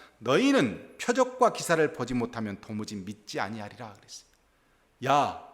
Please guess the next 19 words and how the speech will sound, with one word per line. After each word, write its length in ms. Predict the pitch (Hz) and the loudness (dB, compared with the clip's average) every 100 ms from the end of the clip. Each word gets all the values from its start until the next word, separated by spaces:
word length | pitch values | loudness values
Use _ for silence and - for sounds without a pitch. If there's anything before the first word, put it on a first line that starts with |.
| _ _ _ _ | _ _ _ _
너도 520 | 151 165 214 160 - | 0 6 6 6 0
표적과 440 | - 240 277 277 247 | -4 2 4 6 6
기사 320 | - 247 240 | 8 10 10
때문에 240 | 247 220 | 8 6
온 140 | 180 143 | 4 2
거잖아." 600 | 139 127 110 147 92 - _ _ _ _ _ _ _ _ _ _ | 0 0 -2 -4 -6 -14 _ _ _ _ _ _ _ _ _ _
이렇게 360 | 151 202 214 214 | 2 2 0 -2
서운한 680 | - - 277 269 269 240 | -2 2 2 4 2 2
말로 560 | 175 143 135 131 107 - - - - _ _ _ _ - | 4 4 4 2 0 -2 -18 -20 -20 _ _ _ _ -10
이에게 520 | 113 113 104 139 139 - _ _ | -6 -6 -6 -8 -10 -20 _ _
답하십니다. 580 | - - - - - - _ _ _ _ _ _ _ _ _ _ _ _ _ - - - | -20 -14 -8 -8 -8 -18 _ _ _ _ _ _ _ _ _ _ _ _ _ -20 -12 4
예수를 380 | 175 202 220 | 4 6 4
믿는 220 | 214 208 208 | 6 4 6
많은 320 | 190 185 269 | 6 8 6
사람들이 800 | 196 202 185 156 165 131 90 - | 4 4 2 2 2 0 -4 -8
이렇게 460 | 143 180 - 180 - | -2 -2 -2 -6 -4
표적과 520 | - 247 247 240 214 | -4 -2 0 4 2
기사를 400 | - 180 170 165 | 4 2 4 2
통해 440 | 165 156 185 190 | -2 0 0 -2